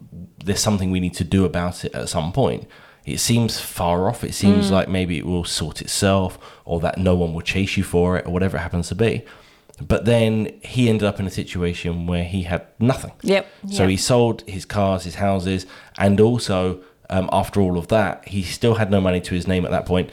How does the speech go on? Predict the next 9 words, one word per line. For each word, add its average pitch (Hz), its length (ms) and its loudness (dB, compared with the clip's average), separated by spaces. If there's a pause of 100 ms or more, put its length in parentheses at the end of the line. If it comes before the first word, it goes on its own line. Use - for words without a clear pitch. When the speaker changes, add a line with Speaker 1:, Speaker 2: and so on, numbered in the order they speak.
(480)
Speaker 1:
and 110 500 2
he 110 140 -4
still 107 260 4
had 98 260 -4
to 95 220 -2
pay 104 300 0
the 90 100 -2
tax - 380 -4
man 80 280 0